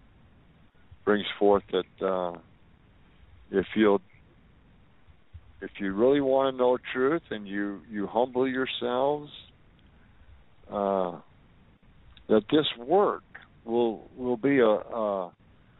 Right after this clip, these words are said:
a delight within yourselves if they'll, uh, just do that. And I, I'm, I know I'm a living witness,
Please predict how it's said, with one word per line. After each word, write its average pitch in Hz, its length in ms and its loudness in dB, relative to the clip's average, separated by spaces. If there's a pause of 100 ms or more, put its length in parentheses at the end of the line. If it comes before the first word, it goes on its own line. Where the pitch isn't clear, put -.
(360)
a 107 80 -2
delight 123 540 2
within 123 340 -6
yourselves 120 680 -4 (1300)
if 98 160 -12
they'll, 107 400 2 (160)
uh, 101 320 -6 (440)
just 110 320 -4
do 160 220 2
that. 73 260 -8 (2750)
And 92 120 -10
I, 95 40 -2
I'm, 113 640 0
I 107 140 2
know 123 260 2
I'm 139 140 2
a 135 80 2
living 113 420 -2
witness, 135 380 -2